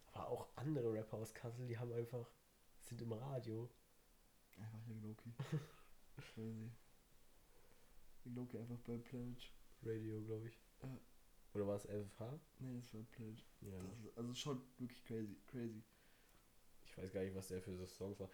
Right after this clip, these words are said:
Speaker 1: Ich meine, da weiß, weiß ich auch nicht, ich weiß ungefähr, wie der aussieht.
Speaker 2: Der macht so, der hat so, macht so Punk-Pop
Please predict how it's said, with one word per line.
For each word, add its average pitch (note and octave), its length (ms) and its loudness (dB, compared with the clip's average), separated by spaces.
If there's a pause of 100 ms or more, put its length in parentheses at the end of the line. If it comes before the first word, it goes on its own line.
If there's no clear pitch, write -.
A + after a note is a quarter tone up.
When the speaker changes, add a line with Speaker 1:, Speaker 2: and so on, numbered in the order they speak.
(140)
Speaker 1:
Ich - 60 -10
meine, B2 140 10
da A#2+ 80 8
weiß, C3 200 2
weiß B2+ 180 8
ich B2 80 2
auch B2 100 8
nicht, A#2 160 4
ich G#2+ 100 -2
weiß A2+ 200 4
ungefähr, A#2+ 420 4
wie A2+ 80 0
der A2 120 4
aussieht. C3+ 400 2 (340)
Speaker 2:
Der C#3+ 100 4
macht C3+ 180 2
so, C#3 80 -2 (140)
der C3 100 4
hat C3 80 -4
so, - 140 -10
macht C3 180 -4
so C3 80 -10
Punk-Pop - 480 -4